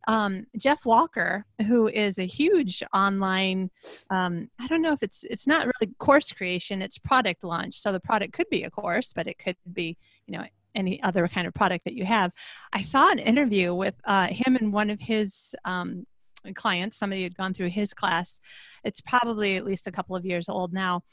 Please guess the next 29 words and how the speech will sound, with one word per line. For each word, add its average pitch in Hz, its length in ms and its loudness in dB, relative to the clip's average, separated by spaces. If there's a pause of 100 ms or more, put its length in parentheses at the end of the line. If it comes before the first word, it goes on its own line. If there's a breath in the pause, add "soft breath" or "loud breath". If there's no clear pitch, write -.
(220 soft breath)
And 226 160 2
she 320 160 0
was 349 180 2
either 262 180 2
teaching 226 400 -2
horseback 277 640 0
riding 226 540 2
or 185 220 0
horse 233 520 -2
training 190 680 -4 (340 soft breath)
with 247 200 2
an 262 240 0
online 220 560 0
video 269 440 2
class. 170 680 -2
And 269 160 4
she 302 160 0
had, 269 220 -4
like, 247 160 -2 (580)
a 220 80 -4
gazillion 277 560 2
clients 294 480 2
and 240 100 0
was 226 100 0
doing 262 280 2
very 254 240 2
well 254 220 2
financially. 311 800 0
And 226 220 0